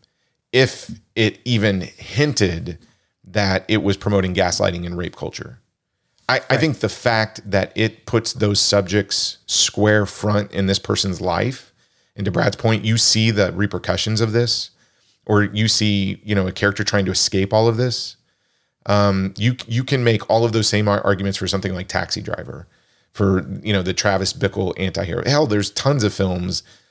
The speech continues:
Speaker 1: especially from the seventies, eighties, even up to the nineties,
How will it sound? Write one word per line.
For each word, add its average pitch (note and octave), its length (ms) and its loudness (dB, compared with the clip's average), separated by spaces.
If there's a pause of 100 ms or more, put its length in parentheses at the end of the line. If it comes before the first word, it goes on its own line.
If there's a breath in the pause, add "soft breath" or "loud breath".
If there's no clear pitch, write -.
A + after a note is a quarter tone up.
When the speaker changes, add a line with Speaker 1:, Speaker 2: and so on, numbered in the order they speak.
(140)
Speaker 1:
especially B2 420 0
from G#2 140 -2
the G2+ 60 2
seventies, G2+ 440 2
eighties, F#2 580 0
even A2+ 240 0
up A2 100 2
to G#2+ 80 -2
the F#2+ 80 0
nineties, F2+ 680 -2